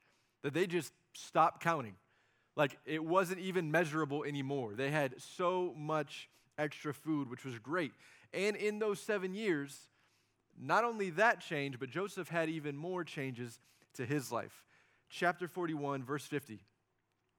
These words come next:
It says, "Two sons were born to Joseph before the years of famine arrived. Asenath, daughter of Potipharah, his wife, priest at On, bore them to him. Joseph named the firstborn Manasseh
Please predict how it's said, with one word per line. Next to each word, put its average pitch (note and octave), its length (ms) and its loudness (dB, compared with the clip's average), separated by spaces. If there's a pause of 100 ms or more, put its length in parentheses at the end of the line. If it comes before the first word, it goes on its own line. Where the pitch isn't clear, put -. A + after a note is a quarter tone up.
(120)
It D3+ 80 -4
says, D#3 260 2
"Two C4 240 -4
sons D3+ 640 0 (440)
were E3 140 2
born G#3+ 360 4
to B3 120 -6
Joseph E3 680 -2 (320)
before F#3 260 0
the F3 100 4
years F#3 380 0
of F#3+ 160 2
famine E3 420 0
arrived. D3+ 520 0 (500)
Asenath, F3 500 2
daughter D3+ 280 2
of D3+ 100 -6
Potipharah, D#3 600 0 (280)
his D3+ 120 -8
wife, B2 300 -2 (460)
priest F3 280 -2
at - 100 0
On, D#3 260 0 (340)
bore F3+ 360 4
them E3+ 220 2
to C#3+ 140 -6
him. A2+ 260 -6 (360)
Joseph F#3 680 -2
named F3 380 -2
the D3+ 80 0
firstborn D#3+ 800 -4 (340)
Manasseh D3+ 540 0